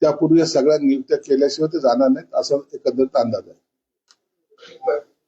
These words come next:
Speaker 2: अ, साहेब, एक आणखी महत्वाचं म्हणजे मनोज जरांगे पाटील एक, अ, बोलत असताना असं बोलले की घरात घुसून मारू, म्हणजे एक विशिष्ट समाजासंदर्भात ते बोलले,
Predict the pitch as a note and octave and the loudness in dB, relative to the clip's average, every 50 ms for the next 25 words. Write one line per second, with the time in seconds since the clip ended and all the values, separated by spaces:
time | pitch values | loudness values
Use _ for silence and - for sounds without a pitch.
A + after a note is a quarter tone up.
0 | _ - C3 C3 C3 - E3+ F3 E3+ E3 E3+ D#3+ D#3+ D#3+ D#3+ D3 D3 D3 - - | _ -8 -6 -6 -4 -2 0 0 0 0 0 0 0 -2 -4 -4 -4 -4 -4 -4
1 | - - - - G#2+ - - - - - _ _ _ _ _ _ _ _ - C#3 | -6 -6 -8 -14 -20 -20 -18 -18 -18 -18 _ _ _ _ _ _ _ _ -2 -2
2 | E3 D#3+ D#3 D#3+ D#3 D#3 D#3+ D#3 - - - - - - - - C#3 C3+ - _ | -2 0 0 0 0 0 0 0 0 -2 -2 -4 -8 -16 -18 -16 -18 -18 -18 _
3 | - C3 B2+ B2 B2 B2 - _ _ - _ _ - - - D#3 D#3 D#3 D3+ - | -8 -4 -2 -2 -2 -4 -10 _ _ -20 _ _ 2 2 2 2 2 0 -2 -2
4 | - C#3 C3 C3 C3+ C3 - E3 G3+ - - - D3+ C#3+ - _ D3 D#3 D#3 - | -4 -2 -2 -2 -2 -4 -6 -6 -6 -8 -8 -14 -20 -20 -20 _ -8 -8 -8 -8
5 | - - - D3+ D3 C3+ B2+ B2 B2 A2 G#2+ - _ _ _ _ _ _ C3+ C3+ | -10 -14 -12 -8 -6 -4 -2 0 -2 -2 -4 -6 _ _ _ _ _ _ -6 -6
6 | D#3 D#3 D3+ D3+ - D#3+ D3+ - E3 D#3+ D3+ C#3+ C#3+ C#3 D3 C#3+ - C#3 C3+ C3+ | -6 -4 -6 -8 -8 -10 -10 -10 -10 -6 -4 -4 0 0 0 -2 -4 -6 -8 -4
7 | C3 C3 C3 - C#3 C3+ A#2+ - A2+ A2+ | -4 -4 -2 0 -2 -2 -2 -10 -16 -18